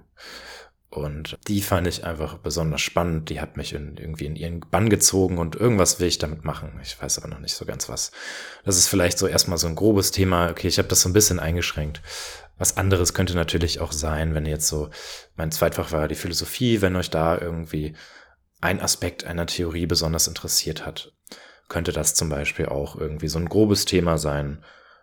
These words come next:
wo ihr merkt, da wollt ihr euch einfach ein bisschen genauer mit beschäftigen. Das ist auch einfach generell ein guter Anstoß, um vielleicht mal so zu überlegen,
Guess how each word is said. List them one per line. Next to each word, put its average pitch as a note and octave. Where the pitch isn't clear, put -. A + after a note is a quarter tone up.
wo -
ihr D#2
merkt, D2+
da D#2+
wollt D2+
ihr D#2
euch D#2
einfach -
ein D#2+
bisschen F#2
genauer D2+
mit D2
beschäftigen. D#2
Das D#2+
ist A2
auch G#2
einfach F#2
generell E2+
ein D#2+
guter E2+
Anstoß, D#2+
um D#2+
vielleicht E2
mal D#2
so D#2+
zu -
überlegen, D2+